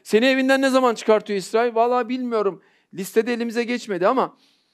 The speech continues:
Ya da mesela diyoruz ki, "Ya Mustafa'cığım ya bizim bir bahçe vardı.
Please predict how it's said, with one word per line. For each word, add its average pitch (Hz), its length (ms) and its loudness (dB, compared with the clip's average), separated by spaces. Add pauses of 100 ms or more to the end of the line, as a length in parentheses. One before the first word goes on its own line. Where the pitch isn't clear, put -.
(120)
Ya 233 160 2
da - 300 -2
mesela 196 400 0
diyoruz 214 280 -12
ki, - 80 -6
"Ya 175 240 -2 (280)
Mustafa'cığım 175 560 -6
ya 143 180 -4
bizim 180 240 -10
bir 180 100 -6
bahçe 170 340 -2
vardı. 127 400 -4